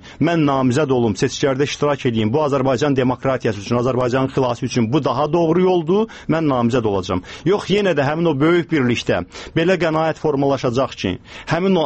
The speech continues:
Azərbaycanın xilası, demokratiyanın qələbəsi üçün mən yenə də güzəştə getməliyəm, mən ona da tabe olacağam.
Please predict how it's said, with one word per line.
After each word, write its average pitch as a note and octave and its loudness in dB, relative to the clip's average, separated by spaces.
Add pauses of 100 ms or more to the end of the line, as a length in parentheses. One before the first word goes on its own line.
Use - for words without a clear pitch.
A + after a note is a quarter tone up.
Azərbaycanın D3+ 0
xilası, C3+ 0
demokratiyanın D3 0
qələbəsi C#3+ 0
üçün A2+ -2 (280)
mən D3+ 2
yenə G3+ 2
də G#3+ 0
güzəştə C#3+ 0
getməliyəm, A2 0
mən F#3+ 2
ona F#3 2
da E3 -2
tabe B2+ -2
olacağam. F#2+ -2